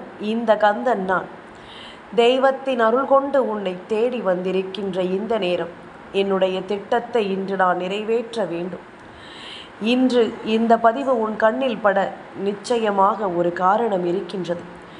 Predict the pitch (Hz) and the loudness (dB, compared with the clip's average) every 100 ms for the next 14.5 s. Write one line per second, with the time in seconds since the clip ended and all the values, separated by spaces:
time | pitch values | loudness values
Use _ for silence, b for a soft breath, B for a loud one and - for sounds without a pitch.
0 | B B B - 220 208 202 208 233 254 | B B B -6 0 2 4 4 4 0
1 | 233 208 208 208 226 262 233 220 196 196 | 0 2 4 4 4 0 -2 0 0 0
2 | 196 - 196 165 - 185 208 220 220 214 | -2 -4 -8 -8 -8 -4 0 0 2 4
3 | 233 233 208 208 196 226 247 220 202 - | 4 2 -4 -4 -4 -4 -4 -4 -4 -4
4 | 202 190 185 185 180 180 170 170 180 226 | -4 -2 -4 0 0 2 0 -2 -2 -4
5 | - 254 - 247 240 240 185 170 170 170 | -4 -8 -2 -2 0 2 2 0 0 -2
6 | 202 180 175 170 170 - - - B B | -2 -4 -6 -8 -10 -14 -18 -20 B B
7 | B B B B - 202 214 208 202 220 | B B B B -4 2 4 4 4 2
8 | 220 175 139 - - - 190 196 190 208 | 0 -2 -6 -10 -18 -8 -2 2 4 4
9 | 226 240 - 233 196 190 185 220 220 180 | 2 -2 -2 0 2 2 2 4 4 4
10 | 175 175 - - 185 196 226 220 214 233 | 0 -8 -12 -6 -2 0 2 4 4 4
11 | 233 196 185 180 180 175 180 220 - 190 | 0 -2 -2 -2 -2 -2 -2 -2 -6 -2
12 | 180 185 202 175 - - - B B B | 0 2 4 4 0 -8 -16 B B B
13 | B - 202 202 190 196 202 233 226 208 | B -10 -6 0 2 4 2 2 2 4
14 | 208 220 247 254 | 2 2 0 2